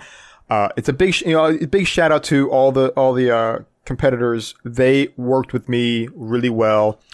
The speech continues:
Uh, it was still difficult, but everyone was very, uh, cooperative, and they realized that we had to get this stuff done. We had to get it done by a certain time, that we had to get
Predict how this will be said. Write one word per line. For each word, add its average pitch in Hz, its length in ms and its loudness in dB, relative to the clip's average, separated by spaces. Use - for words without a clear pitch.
Uh, 101 420 0
it 120 120 0
was 120 160 0
still 147 200 0
difficult, 135 680 0
but 113 360 0
everyone 131 640 0
was 120 580 0
very, 120 720 -2
uh, 104 320 0
cooperative, 113 760 -2
and 107 460 -2
they 117 140 0
realized 135 500 2
that 123 140 0
we 120 100 -2
had 120 160 0
to 123 60 -6
get 117 160 -4
this 120 120 -2
stuff 117 300 -2
done. 110 260 -2
We 110 120 -4
had 113 120 -2
to 113 60 0
get 110 140 -4
it 110 100 -4
done 110 360 -2
by 107 120 0
a 107 60 -2
certain 117 280 -6
time, 104 440 -2
that 104 120 -4
we 110 120 -4
had 110 180 0
to 104 80 -8
get 110 160 -2